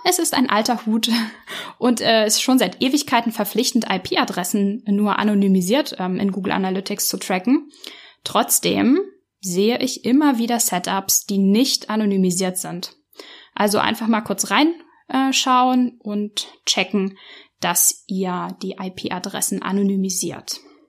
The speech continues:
Das waren auch schon die zehn Punkte. Ich sag ja, kurz und knapp und effizient. Nehmt euch die Zeit für den Neujahrsputz und bestenfalls nehmt euch auch für dieses Jahr vor, die neue,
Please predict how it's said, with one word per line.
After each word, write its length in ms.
Das 220
waren 200
auch 60
schon 180
die 100
zehn 240
Punkte. 420
Ich 140
sag 220
ja, 100
kurz 320
und 200
knapp 360
und 200
effizient. 800
Nehmt 360
euch 180
die 120
Zeit 300
für 120
den 120
Neujahrsputz 800
und 220
bestenfalls 840
nehmt 320
euch 300
auch 260
für 160
dieses 380
Jahr 160
vor, 320
die 400
neue, 840